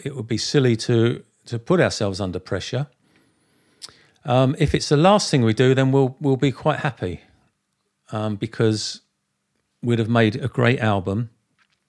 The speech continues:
and I think we'd have, we'd have ended up on a fantastic tour. And we've ended up with, with a kind of good friendship. All the things that we didn't have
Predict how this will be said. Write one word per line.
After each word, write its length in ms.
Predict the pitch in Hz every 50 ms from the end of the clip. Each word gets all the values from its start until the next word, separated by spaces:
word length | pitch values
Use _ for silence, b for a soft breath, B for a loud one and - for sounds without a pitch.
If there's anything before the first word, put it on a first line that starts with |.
| _ - - -
and 120 | - 151 104
I 40 | 85
think 160 | - - 104
we'd 120 | 104 101
have, 160 | 104 110 -
we'd 160 | 135 120 107 107
have 100 | 101 113
ended 260 | 107 104 98 101 104
up 180 | 107 - -
on 80 | 110 98
a 60 | 98
fantastic 600 | - - 113 95 - - 107 - - - - -
tour. 380 | - - 120 101 92 117 139 - _ b b b b b b b b b b b b b b b b b b b b b b b b b b b b b b
And 180 | - 160 185 185
we've 140 | 190 180 180
ended 280 | 196 190 185 190 180
up 260 | 185 170 160 185 - -
with, 320 | 165 185 160 - - - _ -
with 320 | 170 180 165 - - -
a 60 | - 147
kind 240 | - - 190 180
of 80 | 165 143
good 160 | - 185 -
friendship. 580 | - - 214 214 196 - - - - - _ _ _ _ _ _ _ _ _ _ _ _ _ _ _ _ _ _ _ _ _ _ _ _ _ _ _ _ - 123 - -
All 160 | 151 160 160
the 80 | 139 135
things 240 | - 165 147 131
that 100 | 123 -
we 80 | 120 113
didn't 260 | 113 156 143 120 131 -
have 400 | - - 131 117 107 - -